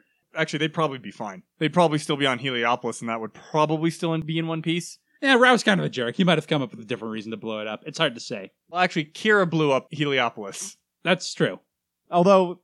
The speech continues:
Speaker 3: I think Rao found it beneficial to have done so.
Speaker 2: Yeah, it's hard to say really what Rao wants. I certainly think knowing what his end goal is, that plays into it,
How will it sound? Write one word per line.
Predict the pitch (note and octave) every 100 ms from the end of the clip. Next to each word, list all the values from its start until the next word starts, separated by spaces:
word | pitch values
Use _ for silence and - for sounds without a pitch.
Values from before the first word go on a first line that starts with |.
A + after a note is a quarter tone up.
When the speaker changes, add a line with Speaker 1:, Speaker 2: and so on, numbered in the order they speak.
| -
Speaker 3:
I | G3
think | A3 D#3
Rao | D3+ D3+ D3 C3+ B2 _
found | D3 C3+
it | A#2+
beneficial | B2 A2 - B2 B2+ A#2+
to | A#2
have | G#2+
done | F#2+ G#2+
so. | A#2 A#2+ A#2 - _ _
Speaker 2:
Yeah, | F3+ G3
it's | -
hard | C4 A3+
to |
say | G3 G#3+ F3+ D3+ C3
really | C#3 C#3+ F3+
what | B2 D#3 D3
Rao | C3 B2
wants. | A#2+ A#2+
I | D3+
certainly | G#3+ A#3+ A3
think | F3+ G3+ E3+
knowing | D3 F3 G3+ E3+
what | F#3+
his | E3 C#3+
end | D3 D#3+
goal | C#3+ D3+
is, | D3 C#3+
that | D3 -
plays | D3+ C3+
into | C#3+ D#3 F#3 G#3+
it, | A3